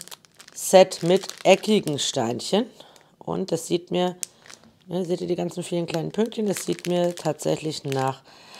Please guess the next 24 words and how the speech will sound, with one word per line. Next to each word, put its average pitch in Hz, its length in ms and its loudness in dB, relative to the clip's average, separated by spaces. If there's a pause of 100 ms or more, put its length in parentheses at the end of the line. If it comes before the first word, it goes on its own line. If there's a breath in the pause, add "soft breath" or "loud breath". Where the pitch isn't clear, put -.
(340 loud breath)
Acryl 175 680 4
und 170 120 2
nicht 160 220 -2
Harz 185 280 6
aus. 226 140 2
Da 190 80 4
bin 185 160 2
ich 180 100 0
sehr, 202 320 6
sehr 226 160 6
gespannt. - 760 6 (560 loud breath)
Bei 196 280 12
Acrylsteinen 208 840 6
ist 190 60 4
es 185 140 -2
mit 190 120 0
eckigen 185 360 2
Steinen 180 440 4 (360 loud breath)
mitunter 254 520 4
schwierig, 196 520 4
sie 170 120 0
aneinander 156 600 2
zu 120 140 -10
bringen. 69 320 -8